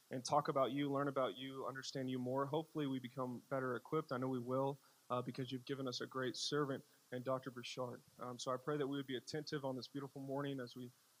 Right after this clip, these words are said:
uh, come together to try to experience you more, know you more, know you better. Um, and I pray that you would bless us with your spirit, uh, fill us more with your spirit so that we can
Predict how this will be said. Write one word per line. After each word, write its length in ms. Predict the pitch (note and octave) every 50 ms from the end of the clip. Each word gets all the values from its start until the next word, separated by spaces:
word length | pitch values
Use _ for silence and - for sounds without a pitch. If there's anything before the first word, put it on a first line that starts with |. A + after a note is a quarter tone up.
| -
uh, 120 | B2 A#2+ G#2+ - -
come 140 | C#3+ C#3+
together 300 | C#3 C3+ C3+ C3 C3 C3
to 100 | B2 A#2+
try 200 | A#2 - - B2+
to 120 | B2 A#2 A2 -
experience 560 | - - - - - - D3 D3+ D3 D3 - D3
you 60 | C#3
more, 180 | C3+ C3+ C3+
know 220 | C3+ C3 C3+ C#3 C#3
you 160 | C3+ C3+ C3
more, 400 | C3 B2+ B2+ B2+ B2+ B2+ B2+ B2 - - - - _
know 100 | - C#3
you 200 | C#3 C3 C3 A#2+ A2+ -
better. 400 | C3 C#3 D3 C#3 B2 A#2+ C3 - - - - - _ _ -
Um, 360 | A#2+ B2+ B2+ B2 A#2+ A#2+ A#2 A#2 A#2+ A#2+ - _ _ _ _ - A2+
and 80 | B2
I 40 | C3 B2+
pray 140 | - C#3+ C#3
that 80 | C3 B2+
you 80 | C3
would 140 | C3 B2 B2+ -
bless 260 | C3 B2+ B2+ C3+ -
us 140 | B2 - -
with 100 | - A#2+
your 120 | A#2+ A#2+
spirit, 480 | - - - - - C#3+ D3 D3 C#3 C#3 - - - - - _ -
uh, 140 | B2 A#2+ A#2 - _
fill 160 | - D3+ D3+ C#3+
us 140 | C3 -
more 200 | - C#3 C3+ C#3
with 120 | C3+ C3 B2+
your 100 | C3 B2
spirit 420 | - - - C#3 C3 B2+ B2 B2+
so 120 | - - B2
that 80 | B2
we 100 | C3 B2+
can 120 | - B2+